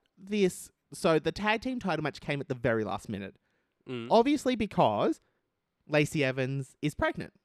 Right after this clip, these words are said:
Speaker 2: Yes.
Speaker 1: To Ric Flair. It's crazy.
Speaker 2: Mm-hmm.
Speaker 1: Um, so that storyline's completely abolished, right? But why couldn't we still find an opponent for Asuka?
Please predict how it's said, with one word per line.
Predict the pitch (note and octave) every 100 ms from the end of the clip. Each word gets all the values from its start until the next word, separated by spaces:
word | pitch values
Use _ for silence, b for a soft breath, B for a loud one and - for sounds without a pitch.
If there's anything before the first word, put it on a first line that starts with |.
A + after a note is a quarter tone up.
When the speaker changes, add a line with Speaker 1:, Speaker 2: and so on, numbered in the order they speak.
| _ _ _ -
Speaker 2:
Yes. | A#2 F2+ - - -
Speaker 1:
To | -
Ric | G#3+ F3+
Flair. | - F#3+ F3 A2 - -
It's | D3+ -
crazy. | - G#3+ A3+ E3+ B2+ G#2 E2+ - _ _ _ _ _ _ -
Speaker 2:
Mm-hmm. | G#2+ G2+ G2+ G2+ G#3+
Speaker 1:
Um, | A#3 A3+ G#3+ F#3+ - _ _ _ F#3+
so | A#3+
that | A3+ C4+
storyline's | - A#3+ A3 F3 D#3
completely | D#3 D#3 B2 B2+
abolished, | A#2+ F#3 A2+ -
right? | G2 B2 G3 _ _ _ _ _ _ _ _
But | A#3 -
why | A3 C4 F4
couldn't | G4+ G4+ F4
we | D4
still | - A3+
find | A3 G3+ G3
an |
opponent | F3+ - E3 D#3
for | C#3+ -
Asuka? | C#3+ - - -